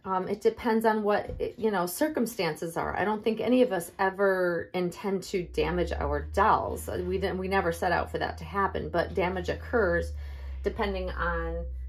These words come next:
you know, what you're doing with it and how often. Um, I mentioned, you know, stretching out the mouth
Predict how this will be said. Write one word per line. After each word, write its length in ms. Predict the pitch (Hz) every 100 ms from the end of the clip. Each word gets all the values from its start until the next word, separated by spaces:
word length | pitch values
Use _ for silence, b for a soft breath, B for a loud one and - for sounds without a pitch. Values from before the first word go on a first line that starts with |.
| B B
you 100 | 226
know, 100 | 196
what 240 | 180 -
you're 100 | 226
doing 280 | 220 302 220
with 120 | 165
it 120 | 160 -
and 80 |
how 220 | 196 208 208
often. 560 | 202 196 - - 90 - B B B -
Um, 460 | 196 196 190 190 -
I 100 | 190
mentioned, 540 | 190 190 196 196 175 180 - 180
you 140 | 202 190
know, 300 | 151 156 160 - - 170 - -
stretching 560 | - 208 190 196 180
out 200 | 175 170
the 60 | 170
mouth 540 | 180 220 196 165 170